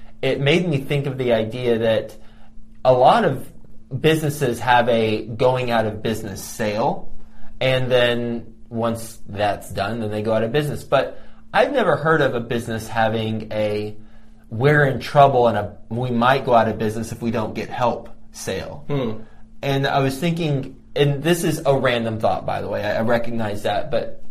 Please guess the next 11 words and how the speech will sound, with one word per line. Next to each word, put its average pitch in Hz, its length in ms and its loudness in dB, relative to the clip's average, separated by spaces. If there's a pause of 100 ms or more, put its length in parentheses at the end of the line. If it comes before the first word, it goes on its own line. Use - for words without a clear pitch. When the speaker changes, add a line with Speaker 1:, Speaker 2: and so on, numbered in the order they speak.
(120)
Speaker 1:
maybe 123 380 0
there's 110 200 2
application 107 640 -2
in 101 120 -6
real 101 160 -2
estate, 101 260 -4
certainly 117 340 2
as 104 80 0
entre-, 107 260 4
<coughs> - 240 4
entrepreneurs. 110 720 0